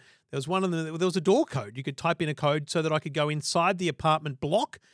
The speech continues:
and leave the parcel inside a locked door and then leave again without having to,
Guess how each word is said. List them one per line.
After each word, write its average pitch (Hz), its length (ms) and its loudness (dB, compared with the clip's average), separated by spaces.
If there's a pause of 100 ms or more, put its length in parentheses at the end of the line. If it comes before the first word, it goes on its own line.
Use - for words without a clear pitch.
(160)
and 165 140 -2
leave 175 300 2
the 160 60 -6
parcel 156 440 -2
inside 147 340 -2
a - 20 0
locked 135 300 -4
door 247 380 0 (360)
and 147 120 -4
then 147 100 -2
leave 143 240 0
again 131 380 -4 (200)
without 143 220 0
having 131 240 -4
to, 120 160 -2